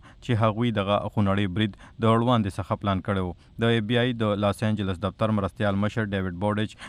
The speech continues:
تیره ورځ د خبریالانو سره د خبرو اترو په مهال وویل چې په امریکا کې زیږېدلې سید رضوان فاروق او د نوموړي پاکستاني ښځې تاشفین ملک د دغه برید څو ورځې وړاندې د نښې ویشتو په مشق کې برخه اخیستې وه.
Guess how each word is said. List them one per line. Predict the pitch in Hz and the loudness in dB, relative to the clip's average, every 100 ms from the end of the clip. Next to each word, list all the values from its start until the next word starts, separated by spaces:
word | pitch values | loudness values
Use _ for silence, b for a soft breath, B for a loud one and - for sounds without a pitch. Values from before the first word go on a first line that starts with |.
| - | -2
تیره | 127 120 113 | 2 4 2
ورځ | 120 123 110 | 0 0 0
د | 101 107 | 0 0
خبریالانو | 95 98 104 110 101 | 0 0 2 2 0
سره | 104 107 101 | 0 0 0
د | - | -4
خبرو | 92 104 95 | -2 -2 -2
اترو | 104 95 | -2 -2
په | 95 | -2
مهال | 92 101 98 104 | 0 0 0 0
وویل | 107 104 101 | -2 -2 -6
چې | - - 127 - | -12 -6 -2 2
په | 113 | 2
امریکا | 113 113 120 117 | 2 4 2 2
کې | 127 123 107 98 | -2 -2 -2 -2
زیږېدلې | 92 101 95 107 110 - | -2 -2 0 0 0 -2
سید | 104 107 - 117 95 | -2 -2 -4 -6 -4
رضوان | 95 104 104 - | -2 0 -2 0
فاروق | 98 101 113 - B B 127 | -2 0 -4 -8 B B 4
او | 127 117 | 4 4
د | 117 117 | 2 2
نوموړي | 117 117 123 107 | 2 0 0 -2
پاکستاني | 101 104 - 98 110 101 104 - | -4 -6 -4 -2 -2 -2 -4 -4
ښځې | 107 107 104 | -4 -2 -2
تاشفین | 95 - 101 98 | -4 -4 -2 0
ملک | 98 107 - B B B - | 0 0 -2 B B B 4
د | 120 120 113 | 6 6 4
دغه | 117 113 | 2 2
برید | 117 117 | 0 -2
څو | 113 - | -4 -2
ورځې | 113 104 101 | 0 0 0
وړاندې | 104 110 113 110 | 2 2 2 0
د | 101 101 | 0 0
نښې | 104 101 92 | 0 -2 -2
ویشتو | - 110 - | -2 -2 -2
په | 92 104 | 0 2
مشق | 110 - - | 2 0 -6
کې | 104 107 123 101 | -6 -4 -2 2
برخه | 101 - 98 | 2 2 0
اخیستې | 92 - 101 | 0 -4 -4
وه. | 92 | -2